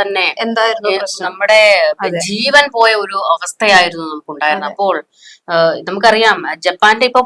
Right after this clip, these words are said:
Speaker 1: പറഞ്ഞതുപോലെ തന്നെ, ഏ, ഒട്ടും എ-, എന്തും സംഭവിക്കാമെന്ന, ആ,
Speaker 2: അതെ.
Speaker 1: ഒരു രാജ്യമാണ്. പക്ഷേ അവിടുത്തെ ജനങ്ങൾ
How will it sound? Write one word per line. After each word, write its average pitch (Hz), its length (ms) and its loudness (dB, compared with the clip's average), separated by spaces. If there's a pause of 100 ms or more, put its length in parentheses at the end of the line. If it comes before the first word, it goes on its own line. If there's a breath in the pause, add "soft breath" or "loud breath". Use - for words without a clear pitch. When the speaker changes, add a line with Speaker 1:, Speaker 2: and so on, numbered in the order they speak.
Speaker 1:
പറഞ്ഞതുപോലെ 247 560 2
തന്നെ, 214 400 -2 (560 loud breath)
ഏ, 165 40 -4 (960)
ഒട്ടും 269 760 0
എ-, 185 380 -2
എന്തും 320 580 4
സംഭവിക്കാമെന്ന, 208 920 0 (580 soft breath)
ആ, 202 100 4
Speaker 2:
അതെ. 185 80 2
Speaker 1:
ഒരു 208 340 4 (100)
രാജ്യമാണ്. 185 640 4
പക്ഷേ 185 500 0
അവിടുത്തെ 202 260 -2
ജനങ്ങൾ 202 640 0